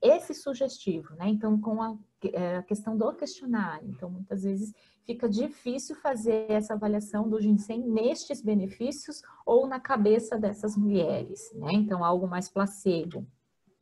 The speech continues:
Heterogeneidade dos estudos, né? É, que faz aí, a, que deixa pra gente uma dificuldade muito grande de uma análise aí fiel desses artigos.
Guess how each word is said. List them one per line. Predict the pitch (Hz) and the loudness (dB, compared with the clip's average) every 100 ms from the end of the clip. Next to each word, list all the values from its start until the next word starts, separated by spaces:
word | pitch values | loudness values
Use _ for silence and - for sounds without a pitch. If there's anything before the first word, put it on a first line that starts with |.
| _ _ _ _ - 214 | _ _ _ _ -8 4
Heterogeneidade | 269 339 285 254 247 220 208 196 226 240 214 208 | 4 4 0 2 4 4 4 4 6 4 2 2
dos | 208 190 | 2 2
estudos, | 196 - 240 277 269 190 175 185 | 0 -2 0 2 4 2 -2 -4
né? | 185 233 - - - - | -2 -2 -6 -18 -20 -6
É, | 175 180 185 | -2 0 -2
que | 190 | -4
faz | 214 - 226 247 | -4 -2 -2 0
aí, | 233 220 247 | 2 2 2
a, | 247 202 196 - - | 2 0 -2 -6 -2
que | 202 | -2
deixa | 185 220 277 - 240 | 4 6 6 4 -4
pra | 214 | -2
gente | 202 214 214 | 0 2 0
uma | 226 | -2
dificuldade | 208 196 - - 196 208 214 | -2 -4 -10 -4 0 2 4
muito | 220 - - | 2 2 6
grande | 214 220 254 240 | 8 8 4 0
de | |
uma | 254 269 | -2 0
análise | 254 233 220 226 208 220 | 2 2 2 2 2 4
aí | 196 208 | 6 4
fiel | 208 247 208 180 180 180 180 | 0 2 4 4 0 -4 -2
desses | 180 - 165 | -2 -4 -6
artigos. | 160 156 - 147 - | -6 -6 -10 -12 -12